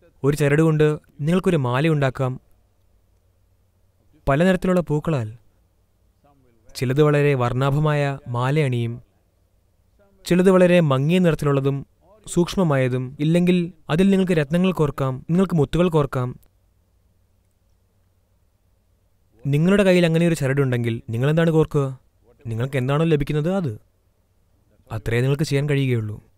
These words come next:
അതുകൊണ്ട് പതഞ്ജലി അതിനെ അങ്ങനെയാണ് ഉണ്ടാക്കിയത്.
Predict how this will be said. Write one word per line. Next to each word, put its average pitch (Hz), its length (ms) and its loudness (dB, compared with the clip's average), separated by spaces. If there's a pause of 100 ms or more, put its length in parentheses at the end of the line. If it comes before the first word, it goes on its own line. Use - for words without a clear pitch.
(1400)
അതുകൊണ്ട് 180 320 2
പതഞ്ജലി 147 520 2
അതിനെ 160 380 2
അങ്ങനെയാണ് 156 320 2
ഉണ്ടാക്കിയത്. 117 560 -2